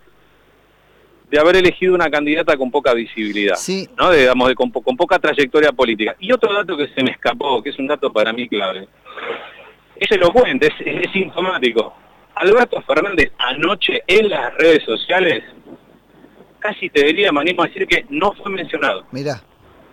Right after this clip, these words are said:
Speaker 2: Bueno,
Speaker 1: O sea
Speaker 2: que uno podría decir, es el éxito de un comando electoral que eligió negarlo, pero claro, cuando lo lees en este contexto donde todos se le animan al presidente, las cosas pasan sin que él las domine,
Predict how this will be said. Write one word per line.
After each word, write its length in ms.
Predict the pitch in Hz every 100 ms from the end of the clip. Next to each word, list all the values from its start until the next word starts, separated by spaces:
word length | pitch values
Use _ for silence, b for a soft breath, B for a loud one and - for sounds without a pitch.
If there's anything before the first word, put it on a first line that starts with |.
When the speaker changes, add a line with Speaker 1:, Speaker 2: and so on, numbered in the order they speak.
| _ B B B -
Speaker 2:
Bueno, 160 | 196
Speaker 1:
O 40 | 185
sea 60 |
Speaker 2:
que 60 | 190
uno 160 | 240
podría 260 | 220 208 208
decir, 300 | 208 185 202
es 160 | 170 180
el 180 | 170
éxito 460 | 214 226 - 214 190
de 80 | 190
un 80 | 185
comando 480 | 185 180 196 196
electoral 560 | 180 175 156 185 196 160
que 140 | 151
eligió 360 | 139 139 - 175
negarlo, 540 | 185 202 226 233 240
pero 180 | - 147
claro, 240 | 220 233 208
cuando 220 | 139 135
lo 120 | 139
lees 340 | 143 165 208 208
en 160 | 180
este 380 | 202 202 - 196
contexto 560 | 190 190 185 190 - 139
donde 180 | 131
todos 240 | 127 175 165
se 100 | 175
le 60 | 170
animan 240 | 175 175
al 100 | 170
presidente, 580 | 170 151 175 180 147 131
las 140 | 131
cosas 260 | 151 180 170
pasan 300 | - 170 175
sin 220 | 147 170
que 100 | 165
él 100 | 170
las 140 | 175 165
domine, 640 | 185 208 226 202 208 226